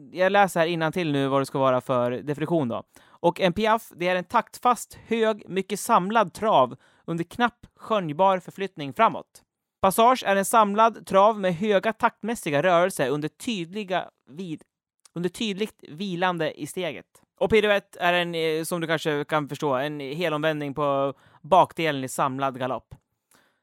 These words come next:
Men du känner inte igen någon av de här ryttarna heller? Jan Brink, eh, Ulla Håkansson eller Nicole Uphoff.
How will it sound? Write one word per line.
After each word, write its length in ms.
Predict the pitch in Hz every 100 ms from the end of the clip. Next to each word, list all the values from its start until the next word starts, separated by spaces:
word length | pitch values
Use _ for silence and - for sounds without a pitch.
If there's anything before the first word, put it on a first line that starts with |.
| _ _ _ _
Men 180 | 175 220
du 60 |
känner 160 | 233 240
inte 120 | 226
igen 160 | 247 226
någon 160 | 226
av 60 | 202
de 40 |
här 80 | 190
ryttarna 280 | 190 226 190
heller? 320 | 180 127 123
Jan 320 | 151 170 170
Brink, 420 | 165 175 165 147 156
eh, 240 | 143 117
Ulla 180 | 156 156
Håkansson 520 | 165 156 156 151 139
eller 180 | 135 139
Nicole 420 | 139 - 147 135 -
Uphoff. 540 | 170 175 147 - -